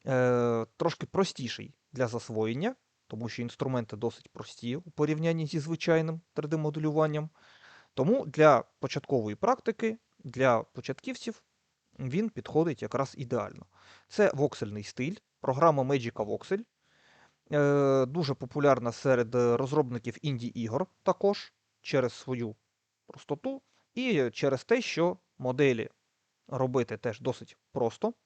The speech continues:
у ній. Е, що потрібно знати про,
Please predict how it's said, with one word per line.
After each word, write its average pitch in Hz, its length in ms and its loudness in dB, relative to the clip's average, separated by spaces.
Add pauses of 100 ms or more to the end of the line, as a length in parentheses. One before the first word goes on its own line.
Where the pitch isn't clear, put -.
(1400)
у 180 120 0
ній. 180 320 0 (580)
Е, 151 360 6
що - 180 0
потрібно 185 420 0
знати 175 300 0
про, 156 340 0